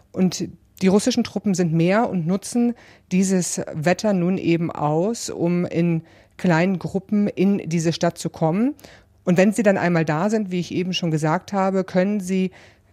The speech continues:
sich leicht in Kellern zurückziehen, können dort ihre Kräfte bündeln. Und die Ukrainer haben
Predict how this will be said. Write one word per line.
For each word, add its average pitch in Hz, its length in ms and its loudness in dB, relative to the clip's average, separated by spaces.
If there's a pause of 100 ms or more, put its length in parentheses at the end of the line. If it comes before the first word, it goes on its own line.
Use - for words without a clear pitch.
(220)
sich 165 260 -2
leicht 175 400 2
in 170 220 0
Kellern 190 560 -2
zurückziehen, 196 680 -2
können 175 400 0
dort 160 360 0
ihre 160 240 -2
Kräfte 180 640 0
bündeln. 202 520 0
Und 180 140 -4
die 180 100 -2
Ukrainer 208 560 0 (340)
haben 180 480 0